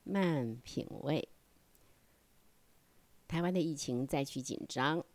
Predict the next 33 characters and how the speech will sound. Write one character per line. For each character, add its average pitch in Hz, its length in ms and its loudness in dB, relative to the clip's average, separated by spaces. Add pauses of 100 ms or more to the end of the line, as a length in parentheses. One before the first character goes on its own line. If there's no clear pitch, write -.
过 151 160 2
去 147 140 -4
这 147 120 2
一 131 60 0
个 123 140 -4
礼 - 180 -6
拜， 107 260 -4 (220)
颇 208 300 4
有 254 260 4
一 170 240 -4
种 - 260 -2 (360)
一 190 120 0
夕 247 240 -2
之 214 200 -4
间 208 260 0
风 208 340 -2
云 117 300 -2
变 143 260 2
色 - 220 -2
的 - 100 -6
感 - 280 -6
觉。 - 360 -8 (680)
似 359 240 6
乎 330 320 8
昨 196 380 6
天 285 340 4
还 180 320 0
在 175 400 2
歌 190 180 2
舞 170 160 2
升 185 320 0
平 180 220 0
的 151 160 2